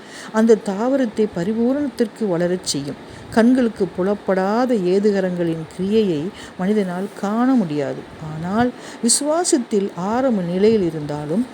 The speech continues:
ஆவியின் கனி உங்கள் வாழ்வில் வெளிப்பட்டால், நீங்கள் மரண-, மரணத்தினின்று ஜீவனுக்கு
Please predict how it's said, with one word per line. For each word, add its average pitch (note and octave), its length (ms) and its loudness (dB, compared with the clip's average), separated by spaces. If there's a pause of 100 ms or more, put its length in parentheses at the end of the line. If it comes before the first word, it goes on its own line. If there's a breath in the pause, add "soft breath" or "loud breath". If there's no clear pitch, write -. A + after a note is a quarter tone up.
(240 loud breath)
ஆவியின் C#4 560 0
கனி A#3 280 4
உங்கள் F3 300 0
வாழ்வில் F#3 500 -2
வெளிப்பட்டால், D#3 760 -2
நீங்கள் E3+ 240 -2 (380 loud breath)
மரண-, G#3+ 320 0
மரணத்தினின்று C#4+ 840 0 (200)
ஜீவனுக்கு C4 720 2